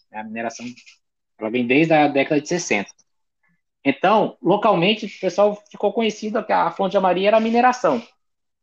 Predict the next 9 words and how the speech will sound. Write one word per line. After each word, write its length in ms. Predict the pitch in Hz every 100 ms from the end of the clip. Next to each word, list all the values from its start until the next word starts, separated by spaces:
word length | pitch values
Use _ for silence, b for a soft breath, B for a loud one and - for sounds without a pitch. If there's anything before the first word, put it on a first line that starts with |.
| _ 127
né? 220 | 165 175
A, 220 | 156 147 _ _ _ _
vai 100 | 131
lá 100 | 147
na 100 | 147
mineração, 680 | 147 135 123 - 131 170 147
trabalha 360 | 135 127 127 127
na 60 |
mineração. 680 | 123 117 110 - 127 165